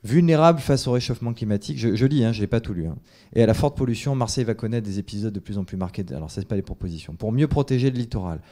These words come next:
pour aider financièrement toutes les collectivités territoriales à se végétaliser, pour isoler tous les logements des ménages en difficulté, pour financer des politiques de mobilité au niveau local. Alors, hey, jusqu'à quel point c'est vague, en fait ?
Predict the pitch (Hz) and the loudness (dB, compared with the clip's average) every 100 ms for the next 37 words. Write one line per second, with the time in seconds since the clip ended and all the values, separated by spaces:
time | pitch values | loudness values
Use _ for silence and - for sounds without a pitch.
0 | - - 117 117 117 - 160 151 - 139 | -4 2 2 4 0 0 0 0 2 2
1 | 143 156 165 143 147 135 131 120 117 139 | 2 0 -2 -2 2 0 0 -6 -4 -4
2 | 131 113 113 113 110 123 110 101 107 104 | -4 -4 -4 -2 0 0 0 -2 -2 -2
3 | 104 101 92 82 64 - - - 113 147 | -2 -2 -2 -4 -8 -16 -10 2 4 6
4 | 147 147 156 160 160 143 123 120 131 143 | 4 4 2 2 2 4 2 0 0 0
5 | 131 117 131 127 110 107 117 - - 90 | 0 2 2 0 -4 -6 -8 -8 -6 -2
6 | - 95 139 135 127 151 127 120 113 151 | 0 0 0 0 0 0 2 0 0 -4
7 | 120 110 110 117 107 139 120 107 113 104 | -2 -2 -2 -2 0 0 0 0 0 -2
8 | 95 73 - _ _ _ _ _ _ _ | -4 -6 -8 _ _ _ _ _ _ _
9 | _ _ _ - _ _ _ _ - 95 | _ _ _ -20 _ _ _ _ 0 0
10 | 78 - - - - 110 92 98 - 104 | 0 -4 -16 -16 -6 -4 -4 -4 -4 -2
11 | 131 120 - 139 156 170 - 98 98 92 | 0 -2 -2 -6 -4 -6 -8 -6 -4 -4
12 | 76 - - | -8 -14 -18